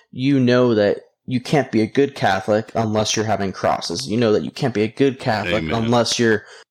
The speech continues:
Speaker 1: suffering is ongoing. Uh, yeah, I forgot what saint it is, but he said, well, I'm paraphrasing, but along the lines of basically something's going wrong. Something's wrong if you're not suffering. Something's wrong if there isn't a cross.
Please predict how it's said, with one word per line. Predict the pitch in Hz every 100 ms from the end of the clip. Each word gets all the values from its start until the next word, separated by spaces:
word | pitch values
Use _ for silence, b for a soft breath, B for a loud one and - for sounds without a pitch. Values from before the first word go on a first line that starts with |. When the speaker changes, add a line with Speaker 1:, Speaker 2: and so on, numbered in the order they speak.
| _ -
Speaker 1:
suffering | - 156 139 139 143
is | 131 127 -
ongoing. | 123 127 113 110 113 139 151 135 107 104 - b b
Uh, | 117
yeah, | 127 127
I |
forgot | - 156
what | 127 -
saint | - 120
it | 104 -
is, | 147 135 110
but | 120
he | 113 123
said, | - 131 123 117 - b b _ - - _ _ _
well, | - - -
I'm | 147
paraphrasing, | - 151 139 127 123 127
but | 117
along | 127 127
the |
lines | 117 120 117 117
of | 117 - _ - -
basically | - 196 202 185
something's | 147 - 175 185 156
going | 131 135 135 139 123
wrong. | 110 117 120 104 92 80 _ -
Something's | - - 165 127
wrong | 113 117 107 92 64
if | - -
you're | 107
not | 101 -
suffering. | - - - -
Something's | - 151 151
wrong | 120 117 117 107 98
if | 80
there | 117 -
isn't | 143 135
a | 82
cross. | - - - - -